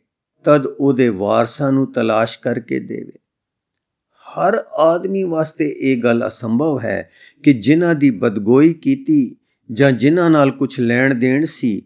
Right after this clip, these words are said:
ਉਹਨਾਂ ਨੂੰ ਢੂੰਡ ਭਾਲ ਕੇ ਲੱਭੇ। ਇਸ ਵਾਸਤੇ ਇਸ ਤਰ੍ਹਾਂ ਦੇ ਆਦਮੀਆਂ ਨੂੰ ਵਾਜਬ ਹੈ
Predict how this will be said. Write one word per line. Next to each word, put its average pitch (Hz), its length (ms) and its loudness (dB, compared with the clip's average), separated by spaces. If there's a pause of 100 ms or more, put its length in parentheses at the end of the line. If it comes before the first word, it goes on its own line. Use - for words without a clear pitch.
(220)
ਉਹਨਾਂ 185 360 0
ਨੂੰ 147 240 0
ਢੂੰਡ 117 300 0
ਭਾਲ 101 380 -2
ਕੇ 135 160 -4
ਲੱਭੇ। 117 420 -6 (760)
ਇਸ 151 240 -2
ਵਾਸਤੇ 117 600 -2 (300)
ਇਸ 196 200 0
ਤਰ੍ਹਾਂ 139 340 2
ਦੇ 120 260 0
ਆਦਮੀਆਂ 127 480 2
ਨੂੰ 131 180 2
ਵਾਜਬ 104 460 -2
ਹੈ 98 320 -14